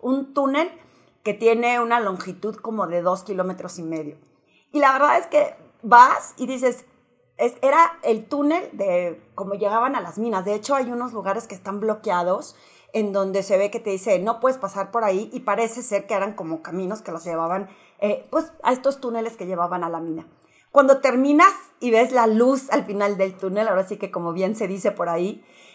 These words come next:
empiezas a ver unas callecitas chiquititas. Es un pueblo súper pequeñito, súper pintoresco. Eh, una,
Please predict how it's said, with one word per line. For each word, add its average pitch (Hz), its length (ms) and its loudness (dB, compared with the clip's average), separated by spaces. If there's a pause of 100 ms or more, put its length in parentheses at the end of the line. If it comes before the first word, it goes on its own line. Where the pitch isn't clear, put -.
(120)
empiezas 359 420 -4
a 302 60 0
ver 262 160 6
unas 311 220 0
callecitas 220 580 -6
chiquititas. 196 680 -8
Es 254 100 -10
un 294 160 -2
pueblo 262 280 -2
súper 302 600 -8
pequeñito, 185 600 -8
súper 277 460 -8
pintoresco. 175 840 -6 (420)
Eh, 220 320 2
una, 262 400 2